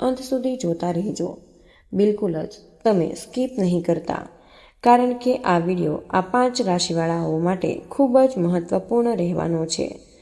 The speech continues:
તો મિત્રો, વીડિયોને આગળ શરૂ કરીએ તે પહેલાં ભગવાન શનિદેવજીના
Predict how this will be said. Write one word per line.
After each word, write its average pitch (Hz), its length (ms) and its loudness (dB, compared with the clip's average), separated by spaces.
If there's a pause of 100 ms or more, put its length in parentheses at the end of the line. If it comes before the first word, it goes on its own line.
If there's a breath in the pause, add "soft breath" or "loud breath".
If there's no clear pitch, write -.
(300 soft breath)
તો 240 100 8
મિત્રો, 254 380 6
વીડિયોને 170 500 4
આગળ 214 380 0
શરૂ 165 300 0
કરીએ 175 560 2 (300)
તે 247 100 8
પહેલાં 160 400 0 (600)
ભગવાન 247 400 6
શનિદેવજીના 170 880 2